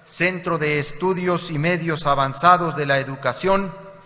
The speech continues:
investigación y diagnóstico para el primer libro de educación de adultos del inea.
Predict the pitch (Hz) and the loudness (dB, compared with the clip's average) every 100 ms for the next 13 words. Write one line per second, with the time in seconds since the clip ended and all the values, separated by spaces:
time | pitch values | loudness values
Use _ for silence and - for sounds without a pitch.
0 | - - - - 123 131 139 143 147 143 | -20 -20 -20 -12 -6 -4 -4 -4 0 2
1 | - 180 170 156 151 180 170 175 160 151 | 2 0 2 0 0 -2 -2 -6 0 2
2 | 143 139 156 165 170 175 165 147 139 135 | 2 0 0 0 0 0 0 0 -2 -2
3 | 135 - 170 160 139 147 165 165 165 156 | -4 -4 -6 -2 -2 -2 -4 -4 -4 -4
4 | 131 160 160 - 147 151 151 123 - | -4 -8 -8 -6 -2 0 2 0 -4